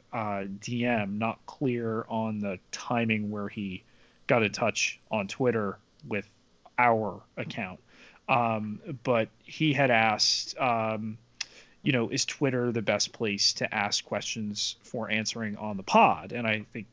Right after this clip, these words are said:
you know, given that we're talking contacts here, um, you know, just recap always helps the number of ways people might get in touch with us. I said one of, for sure. We have the Facebook page, we have the email, we have the listener lines. Matt, why don't we just recap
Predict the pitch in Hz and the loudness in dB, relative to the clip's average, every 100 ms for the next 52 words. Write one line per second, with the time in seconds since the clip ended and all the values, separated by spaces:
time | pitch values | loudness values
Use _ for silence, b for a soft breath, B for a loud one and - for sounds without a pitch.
0 | 277 175 101 101 110 104 104 104 104 107 | -18 -12 -12 -8 -6 -6 -8 -10 -10 -10
1 | 101 95 117 117 110 95 95 - 104 92 | -10 -10 -8 -8 -6 -10 -8 -10 -8 -12
2 | 90 b b b b - 113 104 101 98 | -16 b b b b -2 0 0 -4 -8
3 | 98 - - 101 90 92 98 _ - 107 | -10 -10 -10 -8 -10 -12 -14 _ -8 -6
4 | - - _ 110 101 - 107 - - - | -6 -10 _ -12 -8 -6 -8 -12 -20 -8
5 | 120 107 98 - 98 104 - - - 339 | -4 -4 -4 -4 -6 -6 -6 -8 -12 -20
6 | 302 147 107 107 117 113 104 110 98 - | -14 -10 -8 -6 -4 -4 -6 -4 -6 -8
7 | 113 107 101 95 90 98 113 104 - 87 | -10 -8 -6 -6 -10 -8 -8 -8 -12 -14
8 | - - 110 - 113 104 120 139 139 - | -12 -8 -4 -2 -2 0 4 4 4 0
9 | 113 101 - 120 120 123 b b b - | -8 -4 -2 0 0 -2 b b b -2
10 | 113 98 127 117 - 113 - 117 107 104 | -2 0 -2 -2 -2 -4 -2 -2 -2 -4
11 | 104 107 - 104 95 95 110 107 101 104 | -4 -8 -4 -4 -4 -8 -12 -8 -4 -4
12 | 104 139 139 120 110 113 107 98 101 143 | -4 -4 0 4 4 2 0 -2 2 2
13 | - 110 101 98 98 98 131 113 110 104 | 2 -2 -4 -4 -6 -6 0 2 2 0
14 | 113 110 104 110 - 104 110 - 127 113 | -2 -2 -4 -6 -8 -8 -8 0 4 4